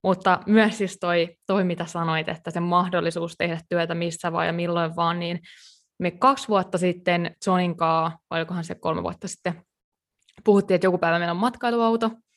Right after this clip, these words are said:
ja sillä me lähdetään sit kiertämään Keski-Eurooppaa ja,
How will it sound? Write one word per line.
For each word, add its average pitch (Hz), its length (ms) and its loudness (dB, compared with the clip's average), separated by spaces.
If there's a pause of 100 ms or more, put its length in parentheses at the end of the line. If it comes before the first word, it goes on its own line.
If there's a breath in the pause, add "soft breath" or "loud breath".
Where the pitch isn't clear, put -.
(520 soft breath)
ja 190 240 2
sillä 185 320 -2
me 175 80 -4
lähdetään 175 400 -2
sit - 140 -16
kiertämään 175 320 0
Keski-Eurooppaa 170 1080 0
ja, 170 320 0